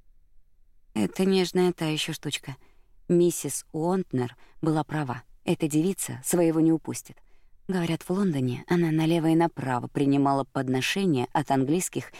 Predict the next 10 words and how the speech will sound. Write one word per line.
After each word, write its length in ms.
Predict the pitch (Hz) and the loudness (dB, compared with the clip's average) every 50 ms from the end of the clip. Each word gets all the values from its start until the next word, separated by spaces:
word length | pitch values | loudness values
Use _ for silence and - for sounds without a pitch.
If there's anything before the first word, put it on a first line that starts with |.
| - - | -12 -2
и 100 | - 208 175 | 0 2 4
американских 680 | 143 147 147 151 - - 190 185 170 - - 127 120 | 4 4 4 2 0 0 -2 -2 -2 -4 -6 -6 -6
художников. 760 | - - 185 143 120 107 104 - 117 - - - - - - - - - - _ _ - - - - - | -4 -4 -2 -2 -2 -2 -4 -4 -8 -10 -10 -12 -14 -16 -18 -20 -20 -20 -20 _ _ -20 -20 -16 -6 -2
Наверняка 560 | 226 196 165 139 135 131 127 - - 147 147 | 0 0 2 2 2 0 0 0 0 0 0
вернулась 460 | 127 123 117 123 123 120 117 - - | 0 0 0 0 0 0 0 -2 -2
в 60 | 120 | -4
Италию 380 | 117 - - 127 120 113 113 117 | -4 -4 -4 -6 -6 -6 -4 -2
с 60 | - | -2
сундуком 560 | - - 139 123 120 120 127 - - 117 117 113 | 0 2 2 2 2 0 -2 -4 -2 -2 -2 0
драгоценностей», 800 | 117 120 - 123 123 - - 123 - - 120 - - - 120 | -2 -2 -2 -4 -6 -6 -6 -8 -8 -8 -8 -10 -10 -10 -12